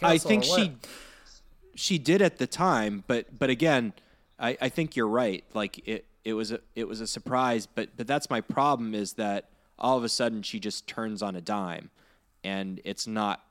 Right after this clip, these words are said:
Speaker 1: very, it, it, it needed to be a slower progression, um, at least hinting that
Speaker 2: Yeah,
Speaker 1: she
Speaker 2: the
Speaker 1: could,
Speaker 2: progression
Speaker 1: could
Speaker 2: should
Speaker 1: go
Speaker 2: have been there,
Speaker 1: crazy.
Speaker 2: but, like, I could still,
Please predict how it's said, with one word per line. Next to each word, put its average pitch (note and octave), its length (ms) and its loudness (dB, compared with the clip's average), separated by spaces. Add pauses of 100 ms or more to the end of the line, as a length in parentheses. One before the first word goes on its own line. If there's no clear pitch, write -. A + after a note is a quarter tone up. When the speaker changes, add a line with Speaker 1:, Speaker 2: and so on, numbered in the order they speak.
(140)
Speaker 1:
very, G2 460 -4
it, A2+ 200 -8
it, F#2+ 180 -12
it A#2 160 -4
needed A#2+ 360 -2
to G#2 60 -4
be G#2+ 160 -4
a F#2+ 60 -4
slower G#2 440 -6
progression, F2+ 840 -12 (460)
um, F#2 280 -6
at F#2 200 -4
least A#2+ 280 -2
hinting F#2 760 -6
that F2 260 -6 (260)
Speaker 2:
Yeah, A#3+ 260 0
Speaker 1:
she A#3 60 -2
Speaker 2:
the A#3+ 60 2
Speaker 1:
could, G3 60 -6
Speaker 2:
progression A3+ 460 2
Speaker 1:
could G#3+ 40 0
Speaker 2:
should A#3 100 0
Speaker 1:
go G#3+ 60 6
Speaker 2:
have F3+ 80 0
been F3+ 180 2
there, F#3 160 4
Speaker 1:
crazy. F3+ 80 4
Speaker 2:
but, E3+ 100 4
like, E3+ 300 2
I F3 120 2
could G3+ 160 -2
still, G#3 460 0